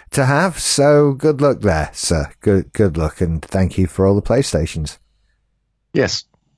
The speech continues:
Speaker 2: Well done to you. Good on you.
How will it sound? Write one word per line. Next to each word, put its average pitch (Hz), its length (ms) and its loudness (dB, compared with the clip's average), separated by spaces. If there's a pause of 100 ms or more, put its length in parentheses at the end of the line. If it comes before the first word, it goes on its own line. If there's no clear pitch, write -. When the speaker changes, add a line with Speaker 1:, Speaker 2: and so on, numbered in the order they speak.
(340)
Speaker 2:
Well 123 140 -2
done 92 200 0
to 85 100 0
you. 73 240 0 (960)
Good 285 160 2
on 98 240 0
you. 85 160 2